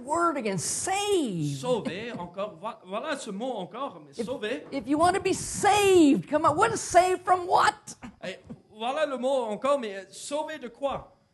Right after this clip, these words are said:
Speaker 1: Well, if I was listening, I would have known
Speaker 2: Euh,
Speaker 1: what I
Speaker 2: si
Speaker 1: need to be
Speaker 2: il est,
Speaker 1: saved.
Speaker 2: euh, s'il avait écouté, il aurait compris ce que ça voulait dire.
Speaker 1: And, and people were getting up and going forward to the
Speaker 2: Et
Speaker 1: front.
Speaker 2: donc, euh, plusieurs se levaient pour, euh, venir devant.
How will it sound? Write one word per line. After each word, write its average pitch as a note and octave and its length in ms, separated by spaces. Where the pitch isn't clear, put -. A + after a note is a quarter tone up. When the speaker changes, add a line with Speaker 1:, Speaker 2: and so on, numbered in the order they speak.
Speaker 1:
Well, F#3+ 100
if - 80
I C#3 80
was D3 180
listening, E3 520
I C#3+ 60
would F#3 140
have A3+ 160
known C4+ 440
Speaker 2:
Euh, - 20
Speaker 1:
what D3 100
I D#3 80
Speaker 2:
si D#3+ 40
Speaker 1:
need D#3 140
to E3+ 40
be F3+ 60
Speaker 2:
il F3+ 80
est, F3 40
Speaker 1:
saved. F3 200
Speaker 2:
euh, D3 320
s'il F#3+ 280
avait F3 280
écouté, F#3+ 440
il E3+ 100
aurait D#3+ 180
compris F3+ 400
ce - 100
que C3 100
ça C3+ 140
voulait B2 260
dire. C3 180
Speaker 1:
And, E3+ 260
and F3 160
people F3 460
were B3 260
getting E3 520
up - 160
and A#3+ 140
going - 460
forward C4 360
to C4+ 40
the C#4 220
Speaker 2:
Et - 20
Speaker 1:
front. - 80
Speaker 2:
donc, - 220
euh, - 120
plusieurs G#3+ 440
se - 140
levaient G3+ 560
pour, G3 560
euh, E3+ 80
venir G#3+ 280
devant. D#3+ 360